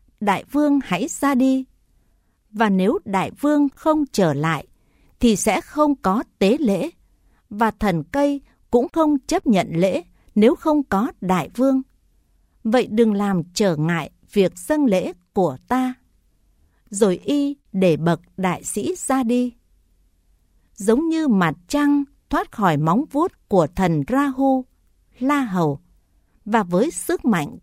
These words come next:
của một chú voi còn trẻ, Ngài nhanh chân về đến kinh thành. Còn đám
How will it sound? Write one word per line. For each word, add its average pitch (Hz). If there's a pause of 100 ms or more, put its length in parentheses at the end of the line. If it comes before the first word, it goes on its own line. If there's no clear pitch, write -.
của 190
một 165
chú 233
voi 285 (140)
còn 175
trẻ, 143 (600)
Ngài 196
nhanh 269
chân 277 (240)
về 170
đến 165 (280)
kinh 262
thành. 156 (1400)
Còn 214
đám 185